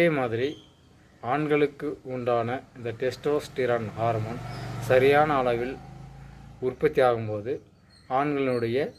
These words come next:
நோய் எதிர்ப்பு சக்தி இயற்கையான முறையில சிறப்பா இருக்கும். அந்த வகையில் வந்து டெஸ்டோஸ்டிரான்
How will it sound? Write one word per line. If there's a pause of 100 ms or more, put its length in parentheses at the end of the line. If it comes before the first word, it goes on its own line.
(600)
நோய்
எதிர்ப்பு
சக்தி (600)
இயற்கையான
முறையில (240)
சிறப்பா
இருக்கும். (600)
அந்த
வகையில்
வந்து (760)
டெஸ்டோஸ்டிரான்